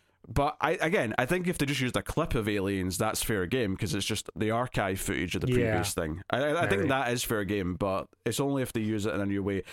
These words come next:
Speaker 1: I guess you could argue that because it's playing in a T V in the scene, maybe that's technically different, but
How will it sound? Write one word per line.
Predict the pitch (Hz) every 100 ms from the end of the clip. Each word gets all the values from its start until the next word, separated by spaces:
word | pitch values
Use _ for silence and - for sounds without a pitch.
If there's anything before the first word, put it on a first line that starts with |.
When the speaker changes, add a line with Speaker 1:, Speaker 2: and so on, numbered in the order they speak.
| - 143
Speaker 1:
I | 143
guess | 196 240
you | 226
could | 151
argue | 135 139 139 131
that | 107
because | - 127
it's | 117
playing | - - 117 120
in | 107
a |
T | 104 - 113 101
V | 107 113 127
in | 113 104
the | 95
scene, | - 117 139 139
maybe | 117 135 147
that's | 143 135 -
technically | 107 110 - - 160
different, | 170 170 175 143 101
but | 110 107